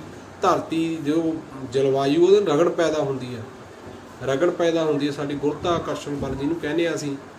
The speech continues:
ਉਹ ਰਗੜ ਪੈਦਾ ਕਰਦਾ। ਅਗਰ ਉਹੋ ਜਿਹਾ ਸੂਟ ਨਾ ਤਿਆਰ ਹੋਵੇ ਤਾਂ ਬੰਦੇ ਨੂੰ ਅੱਗ ਵੀ ਲੱਗ ਸਕਦੀ ਹੈ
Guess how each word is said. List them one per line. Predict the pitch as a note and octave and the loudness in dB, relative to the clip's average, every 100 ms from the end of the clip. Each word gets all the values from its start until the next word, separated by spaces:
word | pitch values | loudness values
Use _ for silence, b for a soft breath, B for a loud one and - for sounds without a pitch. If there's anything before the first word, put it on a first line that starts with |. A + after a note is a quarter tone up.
| - F#3+ | -6 2
ਉਹ | E3+ | 4
ਰਗੜ | C#3 D3+ | 4 4
ਪੈਦਾ | D#3+ D#3 D3+ D3 | 2 2 2 0
ਕਰਦਾ। | D3 C3+ D#3+ | -4 -4 -4
ਅਗਰ | D#3 D#3+ | -2 -2
ਉਹੋ | D3+ D3 | -2 -2
ਜਿਹਾ | D#3+ | -2
ਸੂਟ | - C#3+ C#3+ C#3+ | -2 -4 -4 -2
ਨਾ | C3+ C#3 | -2 -4
ਤਿਆਰ | D3 D3 D3 | -4 -4 -2
ਹੋਵੇ | C#3+ | -2
ਤਾਂ | E3+ F3 | -2 -4
ਬੰਦੇ | C#3+ C3 C#3 | -4 -2 -2
ਨੂੰ | C#3 | -2
ਅੱਗ | A#2+ | -4
ਵੀ | B2+ C3+ | -4 -4
ਲੱਗ | A#2+ A2 | -4 -8
ਸਕਦੀ | A#2 A2 A2 | -12 -12 -12
ਹੈ | G#2 | -14